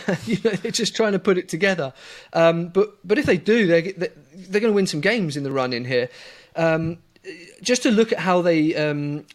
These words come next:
tightened up the defence, early on, um, Toronto ran the same play that they s-,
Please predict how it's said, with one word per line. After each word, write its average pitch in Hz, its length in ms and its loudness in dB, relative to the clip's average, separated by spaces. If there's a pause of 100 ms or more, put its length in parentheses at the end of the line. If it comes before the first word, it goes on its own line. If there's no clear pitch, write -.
tightened 180 400 0
up 165 100 2
the 156 80 -6
defence, 147 680 -2 (320)
early 214 300 4
on, 147 500 0
um, 147 580 -2 (200)
Toronto 196 600 2
ran 156 200 0
the 151 60 -2
same 170 320 0
play 156 220 0
that 139 100 -6
they 147 100 0
s-, - 200 -8